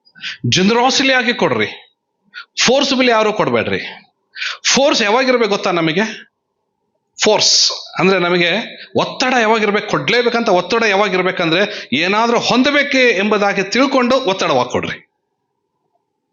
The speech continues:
I should receive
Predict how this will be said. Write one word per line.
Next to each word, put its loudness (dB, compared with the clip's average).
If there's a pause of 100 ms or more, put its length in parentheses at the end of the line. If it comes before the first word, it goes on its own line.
(2000)
I 0
should 2
receive 2